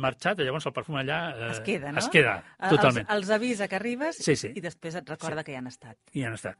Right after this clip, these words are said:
Speaker 2: Mhm.
Speaker 1: Fins i tot quan no hi ets en aquest món, cada vegada que sents aquell perfum que
Speaker 2: Sí, tant.
Speaker 1: portava aquesta, aquesta persona, té la capacitat de rememorar.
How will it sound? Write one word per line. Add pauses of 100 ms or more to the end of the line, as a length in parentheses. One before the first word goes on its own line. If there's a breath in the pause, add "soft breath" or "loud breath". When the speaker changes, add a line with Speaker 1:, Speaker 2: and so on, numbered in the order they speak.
Speaker 2:
Mhm.
Speaker 1:
Fins
i
tot
quan
no
hi
ets
en
aquest
món, (400)
cada
vegada (600 soft breath)
que
sents
aquell
perfum
que
Speaker 2:
Sí,
tant.
Speaker 1:
portava
aquesta, (180)
aquesta
persona, (400)
té
la
capacitat
de
rememorar.